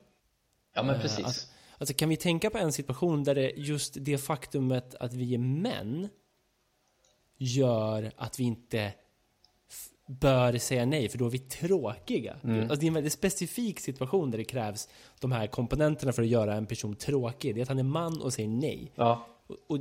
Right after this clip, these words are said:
Speaker 2: just exakt i den situationen. Eh, jag kan inte förstå.
Speaker 1: Nej.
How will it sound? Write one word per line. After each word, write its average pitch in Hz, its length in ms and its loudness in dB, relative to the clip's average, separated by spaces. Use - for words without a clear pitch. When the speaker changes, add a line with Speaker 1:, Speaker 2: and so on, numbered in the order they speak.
Speaker 2:
just 143 420 -6
exakt - 420 -4
i - 20 -16
den 104 140 -4
situationen. 104 460 -10
Eh, 117 100 -8
jag 113 120 -6
kan 196 80 -2
inte - 120 -10
förstå. - 360 -8
Speaker 1:
Nej. 170 420 6